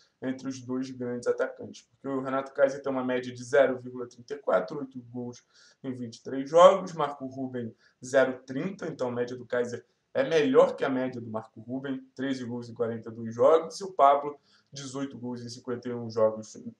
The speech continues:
e média zero trinta e cinco, só um pouquinho maior que a do Kaiser naquele dois mil e dezoito que foi abençoado do nosso doutor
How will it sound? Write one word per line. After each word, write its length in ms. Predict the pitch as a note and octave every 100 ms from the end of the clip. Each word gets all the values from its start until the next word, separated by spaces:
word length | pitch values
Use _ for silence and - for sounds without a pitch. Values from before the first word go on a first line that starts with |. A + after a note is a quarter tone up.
| _ A#2
e 220 | A2+ A2
média 360 | G#2+ A2 A2
zero 320 | G#2+ A2 A2 A2
trinta 280 | A2+ G#2+ A#2
e 80 |
cinco, 320 | - - F#2 -
só 140 | B2
um 60 | A#2+
pouquinho 420 | B2+ B2 A2+ G#2+
maior 160 | G#2
que 100 | G#2
a 20 | G#2+
do 80 |
Kaiser 380 | G#2 G#2 G#2+ A2+
naquele 320 | A2+ - A2
dois 220 | A2 A2 A2+
mil 100 | A2
e 40 |
dezoito 360 | - A2+ A2 _ _ _ _ _ _ _
que 100 | B2+
foi 220 | C3+ A#2+
abençoado 1120 | G#2+ A2 B2+ B2+ - C3+ A2+ G#2+ G#2+ G#2+ G#2+ _ _ _ -
do 200 | A2 A2+
nosso 320 | G#2 G#2 A2+
doutor 600 | A2 A#2 A2 - A2+